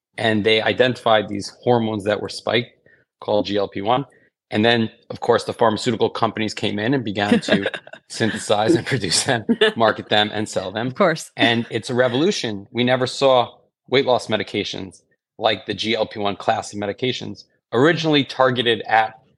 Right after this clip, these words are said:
Speaker 1: um, diabetes management and with weight loss as a side effect.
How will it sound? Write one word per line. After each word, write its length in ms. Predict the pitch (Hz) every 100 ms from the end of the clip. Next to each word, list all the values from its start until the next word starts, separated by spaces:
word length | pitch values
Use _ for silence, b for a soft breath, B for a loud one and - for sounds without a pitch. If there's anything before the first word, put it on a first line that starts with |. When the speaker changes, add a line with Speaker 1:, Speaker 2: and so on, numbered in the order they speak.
| _ _ -
Speaker 1:
um, 340 | 104 101 98
diabetes 680 | 113 107 98 113 147 151 -
management 560 | 147 151 156 156 190 - _ _ _ _ _ _ -
and 500 | 117 117 110 107 - _ _ _ _
with 200 | 120 117
weight 260 | 104 120 120
loss 280 | 113 110 -
as 180 | 101
a 20 | 98
side 320 | - 113 123
effect. 340 | - 170 165